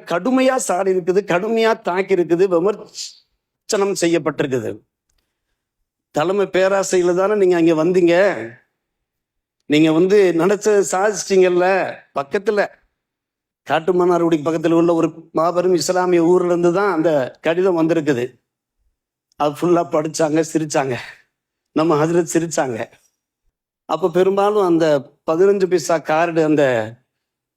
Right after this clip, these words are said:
அந்த கா-, பெரும்பாலும் அவங்க கார்ல தான் பதில் எழுதுவாங்க. அந்த, அந்த காலகட்டத்துல அப்படித்தான், இந்தியன் கார்டுன்னு சொல்லுவாங்க. அதுல வந்து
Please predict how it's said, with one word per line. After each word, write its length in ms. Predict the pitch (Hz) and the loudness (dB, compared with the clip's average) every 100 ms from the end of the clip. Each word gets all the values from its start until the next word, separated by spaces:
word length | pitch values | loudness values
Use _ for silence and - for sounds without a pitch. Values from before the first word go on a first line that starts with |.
| 151 | -4
அந்த 180 | 156 156 | -2 -2
கா-, 300 | 151 185 - 180 | -2 -4 -4 -2
பெரும்பாலும் 420 | 214 220 220 220 | 0 2 0 2
அவங்க 180 | 202 190 | 2 0
கார்ல 520 | 165 180 214 220 214 | 0 0 0 0 -2
தான் 160 | 214 202 | -2 0
பதில் 260 | 185 190 214 | -2 0 0
எழுதுவாங்க. 440 | 175 160 147 139 | 2 2 0 0
அந்த, 180 | 139 147 | 0 0
அந்த 140 | 143 | 0
காலகட்டத்துல 640 | 143 175 196 190 180 185 185 | 0 -2 -2 -2 -4 -2 0
அப்படித்தான், 520 | 165 151 160 160 147 | 0 -2 -6 -4 -2
இந்தியன் 340 | 165 180 185 180 | 2 2 2 0
கார்டுன்னு 400 | 160 160 160 160 | -2 0 0 0
சொல்லுவாங்க. 460 | 156 143 127 110 113 _ _ _ _ _ _ _ _ _ _ _ _ _ _ _ _ _ _ _ - | 0 0 -2 -4 -16 _ _ _ _ _ _ _ _ _ _ _ _ _ _ _ _ _ _ _ -4
அதுல 240 | 175 185 | -2 0
வந்து 260 | 180 190 196 | 0 0 2